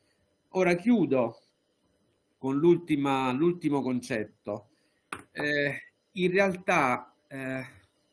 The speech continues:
questo, questa, questo, mm, questa attività che è stata fatta e che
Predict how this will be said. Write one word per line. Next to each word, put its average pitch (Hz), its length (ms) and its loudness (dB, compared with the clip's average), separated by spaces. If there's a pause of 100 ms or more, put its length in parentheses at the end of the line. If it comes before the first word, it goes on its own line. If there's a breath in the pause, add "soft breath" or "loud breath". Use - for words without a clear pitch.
(180)
questo, 147 840 -2 (260)
questa, 147 440 -8 (140)
questo, 127 560 -8
mm, 110 920 -10
questa - 260 -4
attività 156 600 2
che 117 80 -6
è 120 40 -4
stata 120 280 -8
fatta 151 640 -4 (580 soft breath)
e 120 140 -20
che 127 440 -2